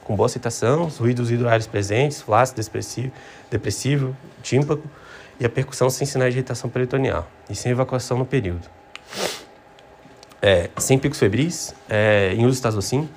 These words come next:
sem edema, panturrilhas livres, pulsos pediosos presentes, e sem sedação, retirada às doze horas. Não despertou, sem abertura ocular, sem reflexos corneanos, pupilas midriáticas e não reagente. É, agora esse aqui é o,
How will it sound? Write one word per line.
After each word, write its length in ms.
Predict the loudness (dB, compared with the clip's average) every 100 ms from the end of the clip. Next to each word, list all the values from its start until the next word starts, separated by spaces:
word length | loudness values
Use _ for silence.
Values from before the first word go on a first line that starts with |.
| -20 -20 -12
sem 220 | 2 2
edema, 280 | 6 6 6
panturrilhas 460 | 2 2 2 2
livres, 380 | 2 0 0 -2
pulsos 240 | -4 -6 -2
pediosos 320 | 0 0 2
presentes, 500 | 0 0 -4 -8 -12
e 80 | -10
sem 160 | -4 -2
sedação, 580 | 2 0 2 -2 -2 -4 -12 -20 -6
retirada 380 | -4 2 2 4
às 40 |
doze 180 | 0 0
horas. 380 | -2 -6 -14 -18 -10
Não 100 | -2
despertou, 640 | -2 2 2 4 2 2
sem 220 | -4 2 4
abertura 380 | 4 4 4
ocular, 440 | 2 2 0 -2 -6
sem 220 | -2 0
reflexos 560 | 0 2 2 2 -2 -18 -20 -20 -18
corneanos, 500 | -2 2 2 2 0
pupilas 380 | -4 -6 -4 -2
midriáticas 680 | -2 0 2 2 0 -4 -2
e 80 | 0
não 140 | 0
reagente. 580 | 2 2 0 -4 -8 -18 -20 -10 -8 -8 -12 -18 -20 -20 -20 -20 -20 -20 -18
É, 380 | -4 0 2 2 -2 -20 -12
agora 200 | -4 0
esse 120 | 0 -2
aqui 120 | -2
é 40 |
o, 100 | -2